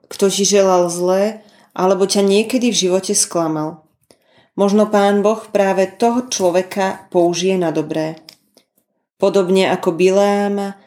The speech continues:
Zachea, Saula z Tarzu a mnohých iných. Pán Boh si svojich ochráni a jeho nepriatelia nič nezmôžu proti vyvoleným Božím. Otočia sa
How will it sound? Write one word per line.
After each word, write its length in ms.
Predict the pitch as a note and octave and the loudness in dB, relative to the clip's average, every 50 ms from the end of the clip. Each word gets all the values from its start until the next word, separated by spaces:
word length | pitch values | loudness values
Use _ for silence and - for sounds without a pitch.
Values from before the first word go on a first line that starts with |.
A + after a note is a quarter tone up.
| _ _ _ _ E3 | _ _ _ _ -4
Zachea, 720 | D#3+ D#3 F#3+ G3 G#3 - - - B3 A#3+ A#3 A3+ A3+ A3 A3+ A3 | -2 0 2 2 2 0 -2 -6 -4 -4 -2 -2 -2 -4 -2 -2
Saula 560 | - - - G3 G3 G#3+ G#3+ G#3 F#3 E3 D#3+ | -2 0 0 2 2 2 2 2 2 0 0
z 80 | - - - | -4 -6 -4
Tarzu 560 | F3+ F3 F3+ F#3+ F3+ F#3 G3 G3+ G#3+ G#3+ G#3+ _ _ _ _ _ | -4 -4 -4 -4 -4 -4 -4 -4 -4 -6 -10 _ _ _ _ _
a 80 | - F3 | -4 0
mnohých 560 | F3+ F#3 F#3+ G#3 A#3 A#3+ B3+ B3+ A#3+ B3 - - | 2 2 2 2 2 2 0 0 -2 -4 -8 -6
iných. 560 | - E3+ E3+ E3 D#3+ D#3+ E3+ F3 - - - _ _ _ _ _ _ _ _ _ _ _ _ _ _ _ | -6 -4 -4 -2 -4 -6 -6 -8 -12 -18 -20 _ _ _ _ _ _ _ _ _ _ _ _ _ _ _
Pán 240 | - F#3 F#3 F#3+ G3 | 0 2 2 2 0
Boh 180 | G3 A#3+ C4+ | 2 0 0
si 140 | C4 - - | 0 -2 -2
svojich 560 | B3+ - - G#3+ A3 G#3+ G#3+ G#3 G#3 G#3 - | -2 -2 0 0 2 2 2 0 0 -4 -8
ochráni 680 | - - - - F#3 F3 E3 E3 E3+ F3 F3+ F3+ F3+ - _ _ _ _ _ _ | -10 -10 -8 -6 -4 -2 -2 -2 -2 -4 -4 -6 -8 -10 _ _ _ _ _ _
a 160 | _ - F3 F#3+ | _ 0 2 2
jeho 160 | F#3 F#3+ F#3+ | 2 2 2
nepriatelia 800 | F#3+ F#3+ G3 G3 G3 A3 A3 G#3 G#3 G#3 - G#3+ G3+ G3+ G3 G3 | 2 2 2 0 0 0 0 0 0 0 -2 0 2 2 2 2
nič 300 | G3 G3 A3 A#3+ A#3+ A3+ | 0 0 0 0 0 2
nezmôžu 800 | B3 A#3+ A#3+ A3 A#3 A3+ A3+ A3 A3 G#3+ G#3+ A3+ A3+ A3 A3+ - | 2 0 2 0 -2 -2 0 0 -2 -2 -2 -2 -2 -4 -4 -4
proti 320 | - F#3+ F3+ F3 - F3+ E3 | 0 0 0 0 0 -4 -2
vyvoleným 640 | E3 G3 G3 A3 A3+ A3 A3 G#3+ G#3+ G#3+ G#3 G#3 G3 | -2 -2 0 0 0 0 0 0 2 2 0 0 0
Božím. 520 | F3+ F3 D#3+ D#3 D#3+ D3+ D3+ D#3 D#3+ D#3+ _ _ _ _ _ _ _ _ _ _ _ _ _ _ | -4 -6 -4 -4 -4 -4 -4 -4 -8 -14 _ _ _ _ _ _ _ _ _ _ _ _ _ _
Otočia 680 | - - F#3 F#3 F#3+ F#3+ F#3 - - F#3 F3+ F3+ F#3 F#3 | -2 0 0 2 2 0 0 0 0 2 0 0 0 -4
sa 400 | - - - G3 G3 G3 - | -4 -2 -2 -2 -4 -6 -10